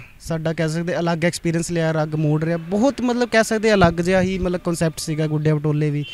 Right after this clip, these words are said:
ਜਾਂ ਹੋਰ ਆਪਾਂ concept ਕਹੀਏ, ਸਾਰਿਆਂ ਦੇ ਨਾਲ ਹੀ ਬਹੁਤ different different, ਮਤਲਬ ਹਰ ਇੱਕ set 'ਤੇ ਜਦੋਂ ਜਾਂਦੇ ਆ ਤਾਂ ਇੱਕ ਹੋ-,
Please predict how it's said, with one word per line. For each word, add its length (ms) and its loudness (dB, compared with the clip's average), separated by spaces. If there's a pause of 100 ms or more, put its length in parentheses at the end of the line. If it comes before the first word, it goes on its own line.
(280)
ਜਾਂ 100 4
ਹੋਰ 280 6
ਆਪਾਂ 240 6
concept 440 2
ਕਹੀਏ, 360 2
ਸਾਰਿਆਂ 400 4
ਦੇ 120 6
ਨਾਲ 260 8
ਹੀ 140 6
ਬਹੁਤ 320 4
different 400 2
different, 360 0 (520)
ਮਤਲਬ 140 4
ਹਰ 120 8
ਇੱਕ 140 0
set 220 2
'ਤੇ 120 -2
ਜਦੋਂ 220 0
ਜਾਂਦੇ 240 2
ਆ 40 2
ਤਾਂ 120 2
ਇੱਕ 160 2
ਹੋ-, 220 6